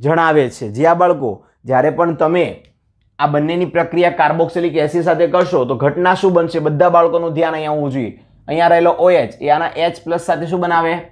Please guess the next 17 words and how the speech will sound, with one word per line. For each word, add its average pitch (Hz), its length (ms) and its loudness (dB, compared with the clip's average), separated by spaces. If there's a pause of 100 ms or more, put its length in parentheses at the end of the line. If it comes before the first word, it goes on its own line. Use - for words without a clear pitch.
પાણી. 139 320 0 (800)
સોડિયમ 160 380 2
અહીં 151 120 0
જોડાઈ 156 300 2
ગયો, 156 100 0 (420)
એટલે 127 140 -6 (200)
આર 165 100 4 (300)
સી 151 120 -8
ડબલ 147 240 -2
ઓ 139 140 0
માઇનસ, 151 340 -4 (300)
સોડિયમ 160 380 4
પ્લસ 160 200 2
ત્યાં 156 220 2
બની 143 260 2
જાય 143 240 4 (280)
છે, 185 140 0